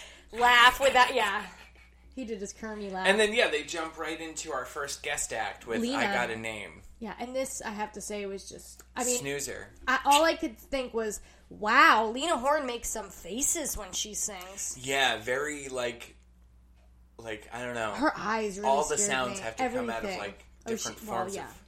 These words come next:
Speaker 1: That mouth.
Speaker 2: Yeah. It was interesting.
Speaker 1: Yeah.
Speaker 2: I don't know. There was a very boring, sad version of that song.
Speaker 1: What song was it again? I can't remember.
Speaker 2: I Got a Name
Speaker 1: Oh, yeah,
Speaker 2: by
Speaker 1: no.
Speaker 2: Jim Croce.
Speaker 1: <sighs>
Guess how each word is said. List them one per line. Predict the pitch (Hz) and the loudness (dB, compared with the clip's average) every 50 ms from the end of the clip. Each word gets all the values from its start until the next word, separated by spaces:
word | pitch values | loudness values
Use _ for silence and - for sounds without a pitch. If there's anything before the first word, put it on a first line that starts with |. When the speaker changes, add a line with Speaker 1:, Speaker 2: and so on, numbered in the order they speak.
| - - - - - - | -20 -20 -20 -14 -4 0
Speaker 1:
That | 240 233 233 233 | 0 0 0 0
mouth. | 226 214 190 175 180 - - - - - - - - | -2 -2 -2 -4 -6 -8 -10 -14 -16 -18 -18 -16 -10
Speaker 2:
Yeah. | 113 117 113 107 | -6 -6 -6 -6
It | - - - - - - - - - | -6 -12 -18 -20 -20 -20 -20 -20 -16
was | 123 123 | -12 -10
interesting. | 127 147 156 - 139 120 - - 95 76 - - - - | -10 -8 -8 -8 -6 -6 -6 -8 -8 -12 -12 -16 -20 -20
Speaker 1:
Yeah. | - - - - - - - - - - - - - - | -20 -20 -20 -20 -20 -20 -20 -20 -20 -20 -20 -20 -14 -4
Speaker 2:
I | - 180 202 | -2 0 0
don't | 202 | 2
know. | 185 170 | 2 0
There | 165 170 | 0 -2
was | 175 160 165 | -4 -4 -6
a | 156 | -4
very | 165 170 165 165 165 | -2 -2 0 -2 -2
boring, | - - 135 135 135 139 135 131 131 131 131 127 123 | -4 -2 -4 -2 -2 -2 -4 -4 -4 -6 -8 -10 -10
sad | 113 - - - 123 120 120 120 113 - | -6 -4 -4 -2 0 0 0 -2 -2 -4
version | 117 113 113 107 107 110 | -6 -6 -4 -4 -6 -8
of | 104 101 101 104 | -10 -12 -10 -10
that | 104 104 104 - | -10 -10 -8 -8
song. | - 113 101 98 95 95 107 110 - - | -8 -8 -8 -8 -10 -10 -14 -16 -12 -4
Speaker 1:
What | 269 302 339 349 | -2 -2 -2 -2
song | 359 427 427 415 | -2 -6 -6 -6
was | 415 427 392 | -6 -6 -6
it | 415 403 | -6 -6
again? | 392 415 403 392 | -6 -6 -6 -6
I | 370 349 | -6 -6
can't | - 311 302 285 262 | -6 -8 -8 -8 -8
remember. | 240 226 220 202 196 202 202 202 208 - | -8 -8 -6 -4 -4 -4 -4 -6 -6 -6
Speaker 2:
I | 135 - | -6 -6
Got | 254 269 143 165 | -6 -6 -8 -8
a | 165 | -8
Name | 143 117 113 117 139 139 - - | -8 -10 -10 -10 -14 -14 -8 -6
Speaker 1:
Oh, | 233 | -6
yeah, | 214 196 185 175 | -4 -4 -6 -8
Speaker 2:
by | 139 | -8
Speaker 1:
no. | - | -8
Speaker 2:
Jim | - 123 131 - | -10 -10 -14 -14
Croce. | - 123 117 - - 120 131 147 - - - - - - - - - - - - - - - - - - - - - | -12 -12 -12 -10 -12 -14 -14 -16 -20 -20 -20 -20 -20 -20 -20 -20 -20 -20 -20 -20 -20 -20 -20 -20 -20 -20 -20 -8 0
Speaker 1:
<sighs> | 302 320 302 262 247 220 | 4 6 6 6 4 0